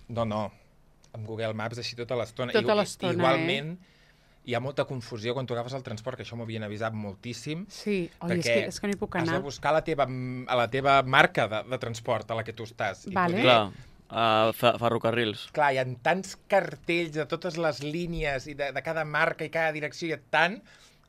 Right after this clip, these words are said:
Speaker 1: que no és, no és
Speaker 3: O sigui,
Speaker 1: fàcil.
Speaker 3: lo heavy és que parin el ma-, o sigui, les diferent-, els diferents trens a la mateixa
Speaker 1: A les mateixes
Speaker 3: parada.
Speaker 1: estacions. Comparteixen moltes estacions. És que és estranyot.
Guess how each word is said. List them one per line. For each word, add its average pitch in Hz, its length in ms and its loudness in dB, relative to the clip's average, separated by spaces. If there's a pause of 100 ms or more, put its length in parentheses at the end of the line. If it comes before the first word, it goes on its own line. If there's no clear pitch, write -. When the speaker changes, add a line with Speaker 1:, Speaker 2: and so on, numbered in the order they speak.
Speaker 1:
que 120 80 -8
no 110 160 -4
és, 117 140 -6 (180)
no 143 80 0
és 185 80 0
Speaker 3:
O 131 80 0
sigui, 151 140 8
Speaker 1:
fàcil. - 360 -4
Speaker 3:
lo 143 140 10
heavy 151 220 8
és - 100 0
que 156 80 6
parin 139 320 6
el 131 80 4
ma-, 120 240 2
o - 160 -10
sigui, 120 160 0
les 113 140 2
diferent-, 117 840 0
els 110 140 -6
diferents 113 320 0
trens 139 320 0
a - 160 0
la 107 320 2
mateixa 107 280 -2
Speaker 1:
A - 20 2
les 131 100 2
mateixes 104 220 4
Speaker 3:
parada. 120 100 2
Speaker 1:
estacions. 113 640 -10
Comparteixen 113 520 -6
moltes 123 240 -10
estacions. 117 600 -10
És - 100 -14
que 139 80 -6
és 131 80 -6
estranyot. 123 480 -6